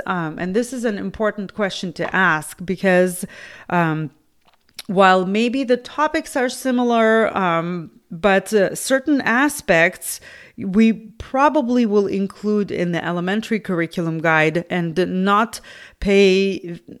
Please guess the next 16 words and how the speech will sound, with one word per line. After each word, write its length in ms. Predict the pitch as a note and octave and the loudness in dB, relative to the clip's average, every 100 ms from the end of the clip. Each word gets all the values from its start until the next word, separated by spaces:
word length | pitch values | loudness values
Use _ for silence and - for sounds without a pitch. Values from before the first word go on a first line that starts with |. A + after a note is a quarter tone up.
| _ - | _ -8
not 420 | G3+ G#3 G#3 F3 | -2 0 -2 0
give 380 | G#3+ F3+ E3 D#3 | 0 0 -6 2
that 280 | F#3 G3 | 6 6
much 520 | - G3+ G3 - - - | 4 0 0 0 -4 -4
time 680 | - G#3+ G3+ F3 E3+ F3+ - - - - | -4 2 4 4 2 -2 -4 -12 -20 -6
in 260 | F#3 F#3+ F3+ | 0 0 0
the 480 | - E3+ F3 E3 E3+ | -6 -2 0 0 0
middle 280 | F#3+ F#3 | 0 2
and 140 | E3+ D#3+ | 0 -2
high 240 | - F3 | 0 0
school, 520 | F3 - F3+ E3 D#3+ | 0 -2 2 2 2
uh, 220 | B2+ D#3+ D3+ | -2 -2 0
newcomer 680 | E3 D3+ D#3 D3 C#3+ D3 _ | -2 -2 -2 -2 -2 -4 _
curriculum 480 | F#3 E3 F3+ D#3 D3+ | -4 -2 0 -2 0
guide. 340 | D#3+ D3 D3+ | 0 0 -4
So, 460 | - G#3 F#3 F#3 | 0 6 8 8